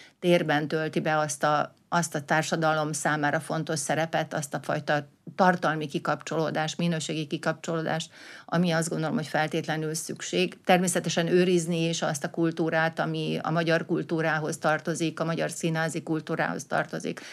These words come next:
vagy zenei, ö, iparhoz tartozik, vagy zenei kultúrá-, klasszikus zenei, ö, kultúrához tartozik, hanem természetesen fontos az, hogy a közönség olyan minőségű szórakoztatási lehetőség, olyan színvonalon tudjon kikapcsolódni,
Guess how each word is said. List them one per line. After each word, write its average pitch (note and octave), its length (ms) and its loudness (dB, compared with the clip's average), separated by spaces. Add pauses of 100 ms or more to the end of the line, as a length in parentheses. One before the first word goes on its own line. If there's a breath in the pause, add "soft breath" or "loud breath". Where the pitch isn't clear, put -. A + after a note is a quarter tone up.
(120 loud breath)
vagy C#3+ 140 -4
zenei, E3+ 680 0
ö, E3 140 0
iparhoz E3 540 2
tartozik, D#3+ 480 -2
vagy - 120 -4
zenei E3+ 260 2
kultúrá-, E3 500 -2
klasszikus E3+ 460 -2
zenei, E3 400 -2 (180)
ö, F3 80 -6 (300)
kultúrához E3+ 600 0
tartozik, F#3+ 600 0 (320 loud breath)
hanem G3 320 2
természetesen E3 680 0
fontos D#3+ 380 -4
az, - 160 -6
hogy - 120 -6
a D3 80 -4
közönség D#3+ 640 -2 (440 loud breath)
olyan G3 280 6
minőségű E3 580 0
szórakoztatási E3 1080 0
lehetőség, D#3+ 720 0
olyan G3 180 2
színvonalon E3 840 2
tudjon D#3+ 480 0
kikapcsolódni, E3 920 -2